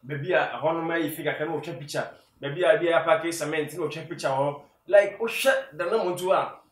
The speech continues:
ɛsɛ bebree naa no sɛ, kɛ yɛ, yɛn support ababaawa no, na deɛ ɔyɛ no, yɛnta n'akyi na yɛmfixe Ghana yie. But ɔno deɛ, ɔse ne body deɛ, mo bi mfixe na, amanfoɔ ka sɛ, ɔno no, ɔnyɛ ɔman panyin. Nti sɛ, ɔdeserve sɛ,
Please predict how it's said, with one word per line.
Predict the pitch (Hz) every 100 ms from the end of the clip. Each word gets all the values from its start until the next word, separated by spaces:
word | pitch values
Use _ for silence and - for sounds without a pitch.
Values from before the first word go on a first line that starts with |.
| _ _ _
ɛsɛ | - -
bebree | 202 180 208
naa | 247 240 240
no | 240
sɛ, | 240 262 -
kɛ | 180 196
yɛ, |
yɛn | 190 214
support | 233 196 180
ababaawa | - 165 185 156 151
no, | 143 - _
na | 147
deɛ | 151
ɔyɛ | 170 175 147
no, | 135
yɛnta | 160 190 196
n'akyi | 180 - 165
na | 165
yɛmfixe | 175 - 165
Ghana | 151 123
yie. | 120 107 - _ _
But | - -
ɔno | 208 320 247
deɛ, | 220
ɔse | 185 - 196
ne | 202
body | 214 160
deɛ, | 143 131 - _ _ 170
mo | 269
bi | 226
mfixe | - 165 185 175
na, | 180 156
amanfoɔ | 170 311 208 190
ka | 190
sɛ, | 151 143
ɔno | 160 180
no, | 170 -
ɔnyɛ | 170 233
ɔman | 160 139
panyin. | 127 135 135 - _ -
Nti | 156 147
sɛ, | 160 156 - _ _
ɔdeserve | 151 165 165 -
sɛ, | 240 247 -